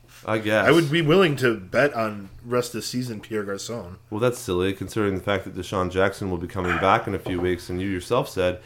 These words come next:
Speaker 1: that you would never play him if you had Deshaun Jackson still starting on the team.
Speaker 2: If Deshaun Jackson comes back, then yeah, you don't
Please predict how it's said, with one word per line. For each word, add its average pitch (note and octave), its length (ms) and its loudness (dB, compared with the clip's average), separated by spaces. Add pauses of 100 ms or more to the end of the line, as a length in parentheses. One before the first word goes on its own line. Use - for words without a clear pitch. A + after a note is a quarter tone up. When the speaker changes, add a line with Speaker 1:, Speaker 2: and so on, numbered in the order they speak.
(220)
Speaker 1:
that - 80 -6
you G#2+ 140 0
would G2 140 -4
never G2+ 220 0
play G#2 260 2
him F#2 220 4
if F2 160 -4
you F#2 80 -2
had F#2 160 -2
Deshaun F2 320 -4
Jackson F2+ 420 -2
still F2 220 -6
starting E2+ 340 -4
on C#2+ 80 -8
the C#2+ 60 -8
team. F2+ 380 -8
Speaker 2:
If D3 160 2
Deshaun D#3 340 2
Jackson D3 320 4
comes D#3+ 200 -2
back, B2 260 4
then F#3 140 -4
yeah, G3 140 2
you G#2 180 -2
don't A#2 260 -2